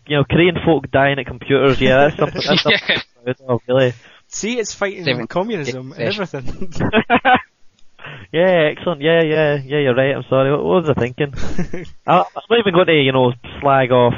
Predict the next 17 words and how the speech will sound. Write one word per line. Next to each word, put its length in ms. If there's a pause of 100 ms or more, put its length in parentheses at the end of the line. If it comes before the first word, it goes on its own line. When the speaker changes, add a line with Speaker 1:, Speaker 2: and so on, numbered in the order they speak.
(440)
Speaker 1:
console 460
M 160
M 160
O 80
R 140
P 140
Gs 260
because 200
quite 220
frankly 300
I'd 100
probably 240
get 240
beaten 220
up, 200
but, 220
uh, 180